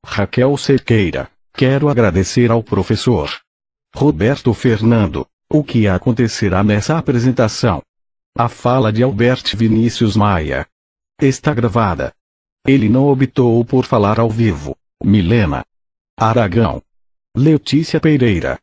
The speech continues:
Sinara Barros, Maria Clara,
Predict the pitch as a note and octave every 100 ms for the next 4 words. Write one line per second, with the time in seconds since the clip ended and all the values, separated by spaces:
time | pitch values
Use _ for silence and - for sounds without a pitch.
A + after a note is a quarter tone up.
0 | _ _ _ _ - - - A2 F2+ A2
1 | A2+ A2+ A#2 G2 D#2+ C2+ - - - _
2 | _ _ _ _ F#2 E2+ E2 A#2+ D#3 D#3
3 | B2 G#2 C2